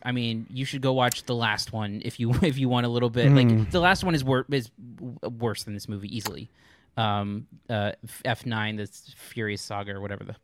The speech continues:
Speaker 1: hell it's called.
Speaker 2: <laughs>
Speaker 1: Um, uh, it's not the best of the series either, but like I said, it remains watchable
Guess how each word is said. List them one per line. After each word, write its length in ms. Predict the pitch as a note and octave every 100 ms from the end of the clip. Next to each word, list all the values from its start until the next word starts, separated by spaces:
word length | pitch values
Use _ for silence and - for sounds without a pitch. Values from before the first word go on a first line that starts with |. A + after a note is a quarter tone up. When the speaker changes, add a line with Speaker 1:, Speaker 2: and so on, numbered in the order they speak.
| _ _ _
Speaker 1:
hell 120 | - -
it's 100 | -
called. 720 | - A2+ D#3+ D#3+ C#3+ E3 -
Speaker 2:
<laughs> 0 |
Speaker 1:
Um, 460 | D3+ D3 C3 B2+ - _ _ _ _ _ _ _ - -
uh, 340 | D3 C3+ B2+ A2+ - - _
it's 240 | D#3+ D3 - C#3+
not 220 | E3 D#3
the 60 | B2
best 280 | F3 -
of 100 | D3
the 60 | C3+
series 380 | - C#3+ B2+ C#3+
either, 240 | C#3 A2+
but 340 | - C#3+ C3 -
like 240 | C#3 D3+ C3
I 60 |
said, 420 | B2+ G#3 D3+ B2+ - _ _ _ -
it 120 | D#3+
remains 680 | D#3 D#3 D#3+ E3 E3 D#3 C#3 - _ _ B2
watchable 640 | B2+ A2+ - G#2 F#2